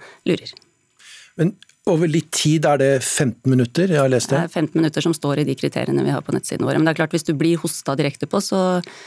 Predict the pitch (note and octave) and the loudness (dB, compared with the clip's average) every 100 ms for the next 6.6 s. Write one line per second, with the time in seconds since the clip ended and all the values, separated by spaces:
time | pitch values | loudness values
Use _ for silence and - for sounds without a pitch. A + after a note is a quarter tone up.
0 | - - - F3+ F3+ E3 C#3 C#3 C#3 D#3 | -18 -8 0 2 2 0 0 0 0 -2
1 | - D3+ - - - D#3 D3+ D3+ C#3 D3+ | -6 -10 -10 -10 -8 -2 -2 -2 -2 -2
2 | D3+ C3+ C3 C#3 - C#3 - C#3 C3+ B2+ | -2 -2 -4 -4 -4 -4 -2 -2 -2 -2
3 | D3 C#3 D3 C#3+ C3+ - - D3+ D#3 D3+ | -4 -2 -2 -2 -4 -4 -2 -2 -4 -8
4 | - - - - - - - E3 F3 - | -20 -20 -20 -20 -20 -20 -8 -2 -2 0
5 | D#3+ D#3 D3+ - _ _ _ _ - - | 2 2 0 -6 _ _ _ _ -2 0
6 | - C#3+ C#3 - D#3+ | 0 0 -2 -2 -2